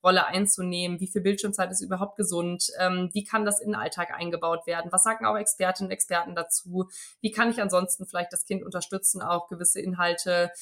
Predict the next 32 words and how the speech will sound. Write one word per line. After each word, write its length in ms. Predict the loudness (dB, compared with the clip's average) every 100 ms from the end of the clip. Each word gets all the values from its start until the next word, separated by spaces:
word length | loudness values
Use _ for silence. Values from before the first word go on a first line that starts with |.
| -18 -2
äh, 140 | 2 4
zu 180 | 4 4
lernen, 680 | 4 6 6 6 2 -2 -4
auch 160 | -6 -2
Kompetenzen 640 | -2 0 0 0 0 -2
zu 140 | -4
erlangen 420 | 0 4 4 4 -2
und 120 | -2
so 120 | 2
weiter? 540 | 2 2 4 6 4
Und 120 | 2 0
da 160 | 2
wirklich 280 | 0 -4 2
fester 280 | 4 4 0
Bestandteil 540 | -2 -2 -2 -2 -4
eben 240 | -2 -4 -4
von, 380 | -2 0 -2 -6 -12 -14 -12 0
äh, 180 | 2 2 0
Eltern 320 | 2 2 2
und 120 | -2 -2
Kinder, 380 | 0 4 4
sowohl 340 | 2 0 -2 -2
im 100 | -4
Vorschulalter 680 | -2 -2 -2 0 0 0
als 180 | -2 -2
auch 100 | -6
in 100 | -4
der, 220 | -6 -4
im 140 | -8 -6
Grundschulalter 640 | -4 -6 -4 -6 -6 -6
zu 160 | -8 -8
werden. 280 | -12 -14